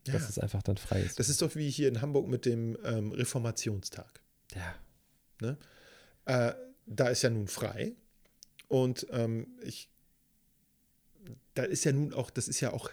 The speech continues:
Speaker 1: Halloween,
Speaker 2: Mhm.
Speaker 1: so, sozusagen, ja? Also es ist der einunddreißigste Oktober, ne? Und, ähm, ich find's ganz witzig, wenn man dann einfach, wieso sagt man nicht einfach, das ist der einunddreißigste Oktober, da haben wir frei.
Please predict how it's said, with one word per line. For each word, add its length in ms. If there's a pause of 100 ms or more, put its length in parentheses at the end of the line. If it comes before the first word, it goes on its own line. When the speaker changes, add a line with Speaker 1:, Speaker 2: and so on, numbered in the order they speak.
(120)
Speaker 1:
Halloween, 600 (100)
Speaker 2:
Mhm. 80
Speaker 1:
so, 260 (100)
sozusagen, 600
ja? 240
Also 60
es 140
ist 40
der 120
einunddreißigste 580
Oktober, 520 (140)
ne? 180 (760)
Und, 420
ähm, 300 (280)
ich 120
find's 200
ganz 200
witzig, 300
wenn 80
man 140
dann 140
einfach, 300 (340)
wieso 400 (360)
sagt 260
man 120
nicht 160
einfach, 260
das 200
ist 200
der 180
einunddreißigste 540
Oktober, 380 (380)
da 120
haben 120
wir 60
frei. 240